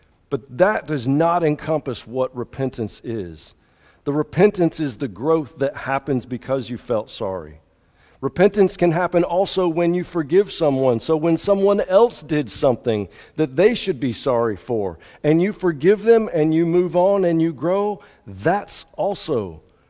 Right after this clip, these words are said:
repentance. When you reflect on your childhood,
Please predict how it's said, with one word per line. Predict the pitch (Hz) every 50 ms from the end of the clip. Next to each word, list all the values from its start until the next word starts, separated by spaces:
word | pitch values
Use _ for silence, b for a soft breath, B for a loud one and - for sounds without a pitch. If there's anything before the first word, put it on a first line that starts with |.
| _ _ _
repentance. | 110 104 - - 117 107 87 - 90 85 - _ - - - - _ _ _ _ b b b b b b b b
When | - 156 185
you | 202 214 208
reflect | 208 190 202 - 226 247 247 226 - -
on | 190 190 190
your | 185 185 180
childhood, | 175 - - 208 208 220 220 214 208 156 139 156 139 117 107 90 78